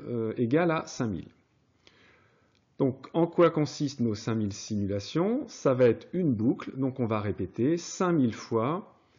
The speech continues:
Donc, je vais mettre une variable k qui va se balader dans range cinq mille. Alors, range cinq mille, c'est simplement la liste avec zéro, un, deux, trois jusqu'à quatre mille neuf cent quatre-vingt-dix-neuf. Donc, j'ai bien ici cinq mille termes.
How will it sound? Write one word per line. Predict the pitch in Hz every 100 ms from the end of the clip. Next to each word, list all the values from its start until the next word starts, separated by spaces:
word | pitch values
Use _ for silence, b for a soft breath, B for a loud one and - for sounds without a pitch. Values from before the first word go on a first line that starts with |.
| b b b b
Donc, | 113 101
je | 107
vais | 117
mettre | 117 113 -
une | 127 123
variable | 120 123 120 107 104
k | - 120 135 175 175
qui | 127
va | 123
se | 113 120
balader | 110 107 107 113 120
dans | 107 92 95
range | 110 123 120 101 -
cinq | - - 101
mille. | 92 156 226 226 b b b _
Alors, | 110 90 101
range | 123 117
cinq | - 104
mille, | 98 135 208
c'est | - - 131 127
simplement | - 127 123 123 120 120 117 b b b b _
la | - 113
liste | 113 131 127 -
avec | 107 101 98 62
zéro, | 98 120 117 123 117 113 123
un, | 120 113
deux, | 110 107
trois | - - 117 113 110
jusqu'à | 101 98 - 98
quatre | - 117 -
mille | 120 117 104
neuf | 101 98
cent | - 107 101
quatre-vingt-dix-neuf. | - - 90 90 87 110 160 247 -
Donc, | 101
j'ai | 101 90
bien | 107 104
ici | 101 - 110 101 b b
cinq | - 170
mille | 127 98 -
termes. | 107 127 185